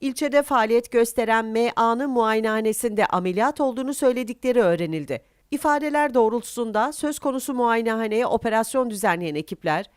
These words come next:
burada M A isimli doktorun S G'yi ameliyat ettiğini, S G'nin Muğla'ya birlikte geldiği V Ö'nün doktora iki yüz bin lira ödediğini belirledi.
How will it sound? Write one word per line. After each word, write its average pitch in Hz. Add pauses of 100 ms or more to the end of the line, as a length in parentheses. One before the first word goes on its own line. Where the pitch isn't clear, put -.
(140)
burada 240
M 233
A 269
isimli 240
doktorun 220
S 208
G'yi 180
ameliyat 170
ettiğini, 240
S 247
G'nin 240
Muğla'ya 240
birlikte 233
geldiği 214
V 214
Ö'nün 208 (180)
doktora 226
iki 240
yüz 311
bin 240
lira 240
ödediğini 202 (100)
belirledi. 147